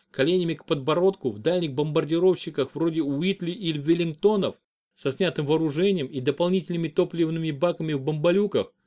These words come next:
Только ведь такими темпами вы этот свой экспедиционный корпус будете возить несколько месяцев, если не лет. Да, рассматриваются разные варианты, в том числе и такие,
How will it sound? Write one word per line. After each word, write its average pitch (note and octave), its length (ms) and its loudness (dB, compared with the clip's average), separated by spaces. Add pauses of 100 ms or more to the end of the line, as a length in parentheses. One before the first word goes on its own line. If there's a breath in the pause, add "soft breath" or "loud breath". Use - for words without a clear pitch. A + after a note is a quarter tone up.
(400)
Только A3+ 260 2
ведь A#3 160 2
такими G#3+ 400 2
темпами G3 560 4
вы D#3+ 180 6
этот F3+ 180 2
свой F#3+ 260 6
экспедиционный F#3 880 2
корпус F#3 420 2
будете D#3+ 360 -2
возить D#3+ 380 0
несколько F3+ 380 2
месяцев, C3+ 680 -2 (120)
если C#3+ 280 -2
не D#3 180 -2
лет. A2+ 280 0 (420)
Да, A#2+ 680 2
рассматриваются D3+ 800 0
разные D#3+ 440 2
варианты, D3 640 0 (100)
в - 80 -20
том C3+ 240 -2
числе E3 340 2
и - 20 4
такие, D#3+ 720 -2